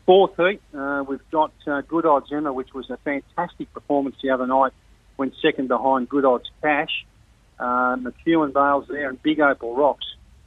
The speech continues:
uh, the Victorian star. Not that well drawn out in box eight. He's desperate for the fence, but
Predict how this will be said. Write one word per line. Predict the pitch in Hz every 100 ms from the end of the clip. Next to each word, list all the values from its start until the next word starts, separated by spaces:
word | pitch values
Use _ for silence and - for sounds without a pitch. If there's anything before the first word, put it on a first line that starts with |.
| -
uh, | 123
the | 123
Victorian | 123 - 143 151 143 127 -
star. | 131 127 135
Not | 156 196 226
that | 202
well | 165 160 147
drawn | 147 170
out | 165
in | 135
box | - 127 -
eight. | 143 139
He's | - 175 165
desperate | - -
for | 131
the | 120
fence, | - 147 143 -
but | 123